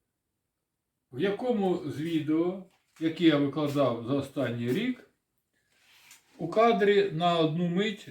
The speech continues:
з'явився автомобіль з державним номером В Н п'ятдесят два п'ятдесят три ОР.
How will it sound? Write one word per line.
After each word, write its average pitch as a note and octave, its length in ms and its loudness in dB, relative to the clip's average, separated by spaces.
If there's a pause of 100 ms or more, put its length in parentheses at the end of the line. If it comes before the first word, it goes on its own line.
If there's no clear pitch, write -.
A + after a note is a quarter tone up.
з'явився D#3 640 0
автомобіль C#3+ 840 -2 (840)
з A2+ 140 -14
державним C#3 760 2
номером F#3+ 580 -4 (300)
В C3+ 160 -2 (360)
Н A#3+ 300 -2 (140)
п'ятдесят C#3+ 580 0
два D#3 340 2
п'ятдесят C3 600 -4
три F3+ 380 -2 (200)
ОР. A#2 340 -8